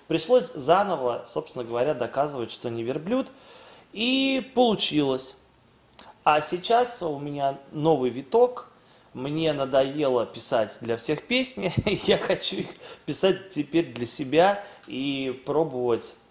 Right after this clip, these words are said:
а, организовать свою, э, какую-то скромную музыкальную карьеру.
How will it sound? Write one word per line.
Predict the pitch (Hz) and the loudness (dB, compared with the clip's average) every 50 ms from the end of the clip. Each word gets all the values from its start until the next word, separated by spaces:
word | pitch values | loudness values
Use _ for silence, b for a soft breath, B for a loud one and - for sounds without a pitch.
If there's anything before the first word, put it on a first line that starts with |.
| _ _ _ _ _ _ _ _ _ _ _ - - - | _ _ _ _ _ _ _ _ _ _ _ -12 -8 -2
а, | 120 113 107 107 104 104 | 0 0 0 0 0 0
организовать | - 123 123 117 123 123 120 117 110 127 127 139 156 165 160 - - - - _ _ | 2 0 0 0 0 -4 -4 -2 2 2 4 6 6 4 4 0 -8 -16 -20 _ _
свою, | - - - 123 127 127 135 135 147 151 135 B B B B B B B _ _ - - | -8 -6 -2 0 2 2 2 0 -2 -4 -6 B B B B B B B _ _ -14 -8
э, | - 131 123 - | -6 -6 -4 -4
какую-то | 156 156 - 247 - - 127 | -4 -4 -4 -4 -4 -2 -4
скромную | - - - - 208 226 226 175 143 127 117 | -4 -4 -2 2 2 2 2 2 -2 -6 -6
музыкальную | 113 117 113 123 - - 131 123 113 104 104 101 | -6 -8 -8 -8 -2 0 0 0 -2 -4 -12 -12
карьеру. | - - 98 98 - - - - - | -12 -12 -14 -12 -14 -16 -16 -16 -18